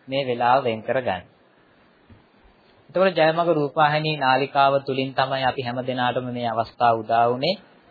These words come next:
මේ පින්වතුන්ට ධර්මයේ ශ්‍රවණය කරන්න,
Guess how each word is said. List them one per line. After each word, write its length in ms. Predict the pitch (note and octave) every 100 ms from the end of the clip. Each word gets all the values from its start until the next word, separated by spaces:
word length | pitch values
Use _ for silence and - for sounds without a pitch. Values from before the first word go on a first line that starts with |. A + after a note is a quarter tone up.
| _ _ _ _ _ _ _ _
මේ 160 | D#3 E3+
පින්වතුන්ට 640 | E3+ E3+ E3 E3 E3 D#3 D#3+ C#3+ - - _ _
ධර්මයේ 400 | C3 C3 C#3 C#3+
ශ්‍රවණය 420 | C#3 B2+ B2 C3+ C3+
කරන්න, 460 | C3+ D3 C#3+ D3+